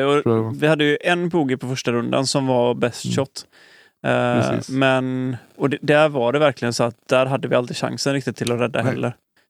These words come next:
Speaker 2: Det var lite
Speaker 1: Eh,
Speaker 2: otur, så.
Speaker 1: det var väl hål
Speaker 2: Var det elva, eller?
Speaker 1: elva, tror jag det måste ha varit. Jag tror att vi
Speaker 2: Båda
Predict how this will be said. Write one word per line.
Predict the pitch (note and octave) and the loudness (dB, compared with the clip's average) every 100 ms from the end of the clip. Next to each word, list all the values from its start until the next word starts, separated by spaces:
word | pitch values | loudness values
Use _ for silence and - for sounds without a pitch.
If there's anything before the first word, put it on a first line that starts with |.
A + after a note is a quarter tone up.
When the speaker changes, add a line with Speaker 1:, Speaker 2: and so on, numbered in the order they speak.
| _ _ - | _ _ -12
Speaker 2:
Det | C3+ | -4
var | A#2+ B2 | -2 0
lite | B2+ | 0
Speaker 1:
Eh, | A#2 | -2
Speaker 2:
otur, | A2 G#2+ - - _ | -4 -8 -8 -10 _
så. | - - _ _ - | -14 -14 _ _ -2
Speaker 1:
det | D3 | 0
var | D3 | 0
väl | C#3+ | 0
hål | C#3+ C3 B2+ C3 B2 B2+ C3 C3 B2+ C#3+ - _ _ _ _ _ _ _ _ _ _ _ _ _ | 2 2 0 -2 -2 -4 -6 -8 -8 -10 -14 _ _ _ _ _ _ _ _ _ _ _ _ _
Speaker 2:
Var | D3+ A#2 | -10 -4
det | |
elva, | A#2+ A2 G#2+ | -2 -2 -2
eller? | A2+ | -2
Speaker 1:
elva, | C3+ B2+ C3 C#3 | 0 0 0 0
tror | C3 | -2
jag | - - | -4 -8
det | - | -12
måste | C3+ B2 C3 | -8 -8 -8
ha | |
varit. | - - - _ _ _ | -10 -14 -20 _ _ _
Jag | - | -6
tror | C3 B2+ | -2 2
att | |
vi | B2+ | 4
Speaker 2:
Båda | C#3 | 6